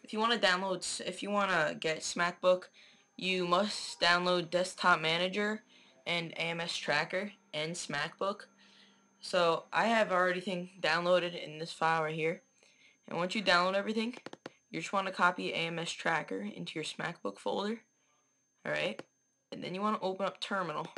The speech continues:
I've already, I've already done that, but you don't. So I'm not gonna show you how to do it. But when you're done with everything, you can, you basically can just hit the side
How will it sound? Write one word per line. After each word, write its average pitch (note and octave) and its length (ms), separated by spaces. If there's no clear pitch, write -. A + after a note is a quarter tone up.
I've F3+ 200
already, F#3 260
I've E3 200
already F3 260
done D3+ 240
that, E3 220
but - 300
you - 80
don't. D3+ 180
So D3+ 380
I'm E3+ 100
not F3+ 160
gonna D#3+ 160
show D3+ 180
you D#3 120
how D#3 60
to D3 100
do D3 180
it. E3+ 180
But D#3 180
when E3+ 120
you're F3+ 120
done E3 180
with G3 140
everything, G#3 420
you E3+ 100
can, E3+ 200
you E3 140
basically F3+ 380
can - 120
just E3 160
hit - 240
the - 80
side E3+ 500